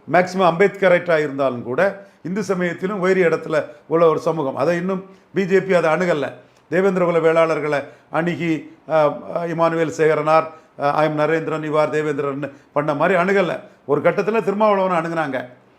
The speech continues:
அது ஒரு பி ஜே பி எப்படி இங்க உள்ள வரும்னு சொல்லும்போது திருமாவளவன் வந்து பெரிய லெவல்ல எம் ஓ எஸ், ராஜ்யசபாலாம் ப்ரா-,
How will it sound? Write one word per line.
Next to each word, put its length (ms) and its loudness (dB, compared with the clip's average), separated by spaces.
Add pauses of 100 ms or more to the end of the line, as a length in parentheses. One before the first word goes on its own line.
(120)
அது 160 0
ஒரு 180 4
பி 140 -2
ஜே 160 0
பி 120 -4
எப்படி 600 0
இங்க 140 2
உள்ள 160 4
வரும்னு 260 0
சொல்லும்போது 520 -4
திருமாவளவன் 520 2
வந்து 480 -2 (340)
பெரிய 220 6
லெவல்ல 540 2 (260)
எம் 180 0
ஓ 80 2
எஸ், 260 0
ராஜ்யசபாலாம் 640 2
ப்ரா-, 140 0